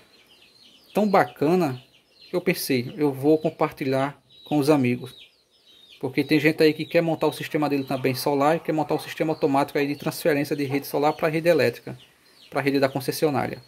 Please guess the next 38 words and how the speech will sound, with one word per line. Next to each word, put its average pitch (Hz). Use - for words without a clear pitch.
Então 208
resolvi 190
compartilhar 170
com 165
vocês 160
aqui, 156
ok? 175
Pronto, 117
fechou? 160
Tá 160
aqui, 170
eu 165
vou 156
colocar 156
isso 147
aqui 143
dentro 135
de 143
uma 135
caixinha, 151
não 143
vou 139
deixar 131
assim. 151
Eu 190
só 208
vou 196
arrumar 190
uma 180
caixinha 185
pra 180
colocar, 175
que -
eu 131
não 135
tenho 139
mais 143
caixinha. 123